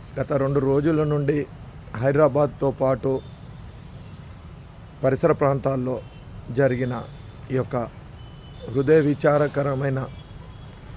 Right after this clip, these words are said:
కేబుల్ టీవీ, ఇంటర్నెట్ వైర్ల కటింగ్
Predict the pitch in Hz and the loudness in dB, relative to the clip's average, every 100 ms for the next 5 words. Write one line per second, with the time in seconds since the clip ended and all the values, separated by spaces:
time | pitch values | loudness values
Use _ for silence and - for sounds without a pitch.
0 | - - 151 165 160 170 - 160 156 160 | -16 -4 4 6 6 4 4 2 4 2
1 | 135 151 151 113 131 147 135 143 110 - | 0 0 0 0 2 2 2 -2 -4 -4
2 | 127 - 143 | -2 0 -4